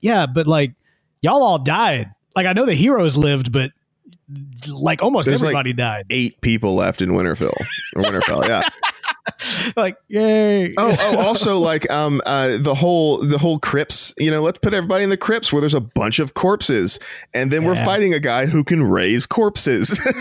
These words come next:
Speaker 2: <laughs> Did
Speaker 1: See, even that, like, that scene, I would love a sequence like that in the books to explore the depths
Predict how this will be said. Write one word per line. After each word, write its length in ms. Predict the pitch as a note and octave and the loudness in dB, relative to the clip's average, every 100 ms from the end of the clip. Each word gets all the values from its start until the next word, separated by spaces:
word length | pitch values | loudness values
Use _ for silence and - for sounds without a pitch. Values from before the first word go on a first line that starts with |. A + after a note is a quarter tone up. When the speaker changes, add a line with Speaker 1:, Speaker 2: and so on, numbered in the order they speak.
| C4+ | -4
Speaker 2:
<laughs> 240 | G#3+ B3 | -2 -2
Did 180 | G3+ G3 | -2 0
Speaker 1:
See, 220 | A3 B3 | 0 2
even 680 | C4 B3+ B3 C4+ D#4 C#4+ F3 | 4 4 4 2 2 2 2
that, 380 | F3 C4 D4 G3+ | 0 0 0 0
like, 260 | G3+ G3+ - - - - - - - E3 | 0 0 -2 -14 -20 -20 -20 -20 -10 -2
that 340 | A#3 D#4 B3+ | 2 0 0
scene, 500 | - C#4 B3+ G#3 E3+ - | 0 2 4 4 2 2
I 80 | |
would 140 | C#4 G3 | 2 4
love 200 | A3 F3 | 4 2
a 40 | |
sequence 460 | - G3+ F3+ D#3 D3 | 2 0 2 0 2
like 220 | D3+ C3+ | 0 2
that 340 | C#3 B2 A#2+ - | 0 2 -2 -4
in 100 | E3 | -2
the 80 | C#3+ | -2
books 380 | A2+ D3+ C#3+ - | 0 0 0 0
to 120 | D3 | 2
explore 840 | B2+ - - F3 D3 C#3+ C3+ B2+ A2+ | 2 0 -2 0 2 4 2 2 0
the 100 | A#2 | -2
depths 440 | B2+ B2+ C#3+ C3+ | -2 0 -2 -2